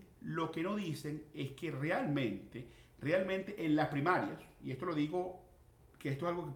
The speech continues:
que, que tienen que tener cuidado los demócratas y los republicanos, que en las primarias siempre vota el más fanático. Entonces, si el trumpista es el más, es más fanático que el republicano regular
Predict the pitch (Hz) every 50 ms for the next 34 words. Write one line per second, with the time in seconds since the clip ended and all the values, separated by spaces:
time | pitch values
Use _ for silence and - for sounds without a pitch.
0 | - - 120 - - 123 139 151 160 156 143 135 139 156 165 160 147 139 147 156
1 | 165 - _ _ _ - 151 143 139 123 120 - 117 120 120 - 202 - 117 -
2 | - - - - - - - - - - - - - - - - - - - -
3 | 185 185 - 175 180 202 240 269 220 - 240 208 233 220 208 202 196 202 196 185
4 | 185 185 185 - - 170 156 214 262 - - - - - - - - - - -
5 | - - - - - - - 127 - - - 190 208 202 196 - - - - -
6 | - - - - - - - - - - - 175 160 151 165 185 175 156 139 -
7 | - 302 330 - - - 151 135 - - - - - - - - - - 165 175
8 | 202 208 202 190 202 190 - - - 170 165 185 202 - - - 170 151 170 196
9 | 202 - - 120 117 - - 139 - - - 139 127 123 123 127 120 120 123 120
10 | 113 139 151 175 180 170 143 139 135 135 123 120 117 120 151 214 175 151 - -
11 | - -